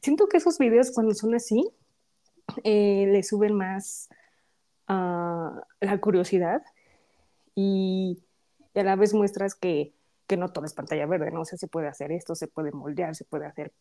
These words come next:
etcétera, etcétera, y eso está súper cool. A mí me gusta mucho eso. Yo odio la pantalla verde, la neta, para serles sincero. <laughs> Odio.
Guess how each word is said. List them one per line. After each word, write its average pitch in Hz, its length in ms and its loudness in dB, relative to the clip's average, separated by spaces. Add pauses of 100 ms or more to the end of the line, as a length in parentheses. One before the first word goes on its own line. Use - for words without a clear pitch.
etcétera, - 400 -14
etcétera, 160 320 -12
y 151 60 -10
eso 151 100 -14
está 160 160 -12
súper - 340 -16
cool. - 240 -6 (380)
A - 80 4
mí 403 80 8
me 415 120 6
gusta 320 220 0
mucho 269 240 2
eso. - 280 -8 (200)
Yo 190 460 2
odio 180 240 -4
la 160 120 -6
pantalla - 440 -20
verde, - 340 -20
la - 120 -20
neta, - 240 -20 (500)
para - 160 -18
serles - 240 -12
sincero. - 300 -14 (360)
<laughs> 240 1000 4
Odio. - 300 4